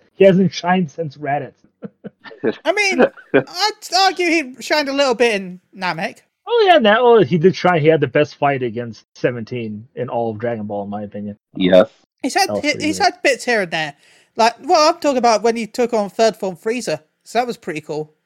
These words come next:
Speaker 1: He got his
Speaker 2: Like,
Speaker 1: ass
Speaker 2: nobody
Speaker 1: kicked
Speaker 2: else
Speaker 1: against
Speaker 2: could.
Speaker 1: third form Frieza.
Speaker 2: Or was it second form?
Speaker 1: He beat the
Speaker 3: Second
Speaker 1: shit out
Speaker 3: form.
Speaker 1: of second form, the, the big
Speaker 2: Yeah,
Speaker 1: tall
Speaker 2: that's it,
Speaker 1: one.
Speaker 2: yeah. But still,
Speaker 1: Third
Speaker 2: he,
Speaker 1: one was
Speaker 2: he,
Speaker 1: the alien
Speaker 2: yeah.
Speaker 1: one.
Speaker 2: He still, he got, he, he was kicking someone's ass that Vegeta couldn't.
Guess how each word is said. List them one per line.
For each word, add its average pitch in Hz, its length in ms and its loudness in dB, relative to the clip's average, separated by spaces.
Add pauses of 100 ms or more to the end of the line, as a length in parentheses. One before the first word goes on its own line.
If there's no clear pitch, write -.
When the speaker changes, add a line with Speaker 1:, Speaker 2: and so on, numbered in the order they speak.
(140)
Speaker 1:
He 143 100 0
got 302 100 6
his 180 60 6
Speaker 2:
Like, - 100 4
Speaker 1:
ass 220 60 4
Speaker 2:
nobody 240 160 2
Speaker 1:
kicked 143 60 8
Speaker 2:
else - 100 2
Speaker 1:
against 233 140 -4
Speaker 2:
could. 240 140 2
Speaker 1:
third - 60 -14
form 120 180 -8
Frieza. 104 320 -8 (280)
Speaker 2:
Or 220 80 -4
was 233 80 -4
it 208 80 -12
second 190 320 -6
form? 151 240 -8 (280)
Speaker 1:
He 147 120 2
beat 160 40 2
the 165 60 6
Speaker 3:
Second 196 160 2
Speaker 1:
shit 185 140 2
out 180 60 2
Speaker 3:
form. 143 80 4
Speaker 1:
of 120 60 -6
second 147 280 0
form, 107 200 -8
the, 104 120 -8
the 104 160 -10
big 113 160 -6
Speaker 2:
Yeah, 165 120 -6
Speaker 1:
tall - 100 -4
Speaker 2:
that's - 100 -6
it, - 20 -8
Speaker 1:
one. 156 80 -6
Speaker 2:
yeah. 147 80 -8 (340)
But 269 120 -6
still, 202 240 6
Speaker 1:
Third 190 60 6
Speaker 2:
he, 165 60 8
Speaker 1:
one 139 80 0
was 117 100 -2
Speaker 2:
he, 120 60 -4
Speaker 1:
the 127 160 -2
alien 120 260 0
Speaker 2:
yeah. 104 60 -12
Speaker 1:
one. 101 120 -16 (200)
Speaker 2:
He 233 80 -8
still, 240 260 0
he 220 100 0
got, 226 320 2
he, 226 180 -4 (240)
he 262 120 -4
was 233 280 -8
kicking 277 260 -6
someone's 220 300 -2
ass 220 260 2
that 190 140 -6 (360)
Vegeta 185 400 -4
couldn't. 160 280 -8